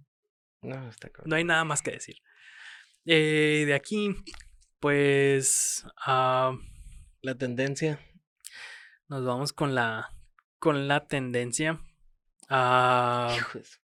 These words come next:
Speaker 1: puta madre.
Speaker 2: esta señora, la verdad, no sé de cuál fuma.
Speaker 1: Pero que me diga.
Speaker 2: Sabía que ibas a
Speaker 1: Yo
Speaker 2: salir
Speaker 1: sí quiero
Speaker 2: con
Speaker 1: probarla.
Speaker 2: Este,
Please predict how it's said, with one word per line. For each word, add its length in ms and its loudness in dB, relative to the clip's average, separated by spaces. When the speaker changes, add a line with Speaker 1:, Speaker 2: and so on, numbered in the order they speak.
Speaker 1:
puta 180 -20
madre. 360 -16
Speaker 2:
esta 220 2
señora, 760 0
la 220 -6
verdad, 320 -4
no 160 -6
sé 360 -2
de 100 -6
cuál 180 2
fuma. 440 0
Speaker 1:
Pero 200 6
que 160 6
me 140 4
diga. 400 6
Speaker 2:
Sabía 340 -2
que 160 0
ibas 160 4
a 100 4
Speaker 1:
Yo 160 12
Speaker 2:
salir 140 6
Speaker 1:
sí 60 -2
quiero 220 12
Speaker 2:
con 80 2
Speaker 1:
probarla. 600 8
Speaker 2:
Este, 1700 -4